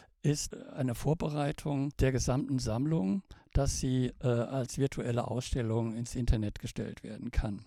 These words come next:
Das bedeutet, gescannt, also Digitalisat von den jeweiligen Objekten, äh, erstellt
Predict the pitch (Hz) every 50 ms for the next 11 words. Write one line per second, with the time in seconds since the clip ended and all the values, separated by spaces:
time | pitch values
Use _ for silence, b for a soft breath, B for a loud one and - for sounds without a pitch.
0 | - - - - 131 120 - - - 117 117 120 135 - - 160 156 - - -
1 | - 127 - - - 117 127 185 214 - - - 120 113 107 - 123 120 127 117
2 | - - 120 113 117 107 107 110 110 117 147 - - - - - - 160 160 156
3 | 151 151 147 151 165 165 175 165 151 147 143 156 - 151 - - 156 147 170 -
4 | - - 165 147 143 147 - - 127 131 135 143 - 139 131 139 - - 135 139
5 | 143 156 165 -